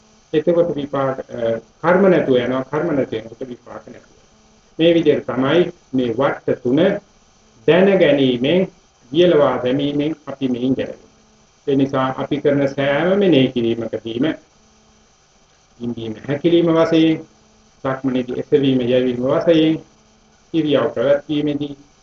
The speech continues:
ඒ වගේම අහන දකින වාරයක් පාසා අපි මේ කරන්නේ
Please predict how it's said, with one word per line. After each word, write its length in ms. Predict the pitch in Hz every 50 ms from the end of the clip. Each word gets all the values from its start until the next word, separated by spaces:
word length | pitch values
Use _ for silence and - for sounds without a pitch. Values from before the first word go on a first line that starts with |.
| _ _ _ _
ඒ 100 | - 156
වගේම 360 | 147 139 139 135 135 135 131 127 -
අහන 340 | - 127 127 139 147 143 139
දකින 360 | 131 127 120 - - 123 117
වාරයක් 440 | 113 110 110 113 135 131 131 127 120 -
පාසා 400 | - 120 113 113 113 - - _ _
අපි 220 | - - _ 139
මේ 180 | 135 131 123 117
කරන්නේ 460 | - 120 120 123 131 135 151 180 202